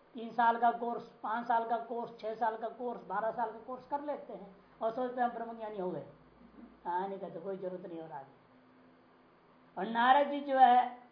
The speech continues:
इतने पढ़ने में कितने साल लगाया होगा,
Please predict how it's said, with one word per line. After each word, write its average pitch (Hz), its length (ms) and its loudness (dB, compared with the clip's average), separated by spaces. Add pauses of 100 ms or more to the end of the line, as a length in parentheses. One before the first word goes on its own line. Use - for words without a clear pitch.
(480)
इतने 247 260 2
पढ़ने 294 320 6
में 294 120 0
कितने 262 320 -4
साल 285 180 8
लगाया 247 380 6
होगा, 214 420 2